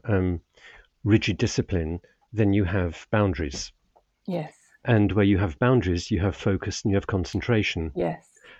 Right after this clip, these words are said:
Speaker 1: And it's easier to go into depth rather than
Speaker 2: Yes.
Speaker 1: breadth.
Speaker 2: Yes.
Speaker 1: So certainly that.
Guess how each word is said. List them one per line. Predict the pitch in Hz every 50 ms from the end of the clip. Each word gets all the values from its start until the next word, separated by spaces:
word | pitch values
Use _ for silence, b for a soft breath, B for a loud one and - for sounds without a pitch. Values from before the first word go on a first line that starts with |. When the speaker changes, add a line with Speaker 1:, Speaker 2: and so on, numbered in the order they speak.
| B B _ -
Speaker 1:
And | 120 110 107 104 113
it's | 104 - -
easier | - 117 110 101 - 110
to | - - 113
go | - 107
into | 104 98 - - 104
depth | - - 117 92 - - - - - - - -
rather | 104 98 92 85 92
than | 85 85 104
Speaker 2:
Yes. | 95 -
Speaker 1:
breadth. | 110 92 73 - - - - - - _ _ _ _ _
Speaker 2:
Yes. | - 170 175 160 151 - _ _ _ _ _ _ _ _ _ _ _ B B B B B B B B B B B B B B _ _ _ _ _ _ _ _ _ _ _ _ _ _ _ _ _ - - _ _
Speaker 1:
So | - - - - 123 113 113 113 107 107 104 - - -
certainly | - - - 156 135 123 - - 110 101 92
that. | - 95 82 73 - - - -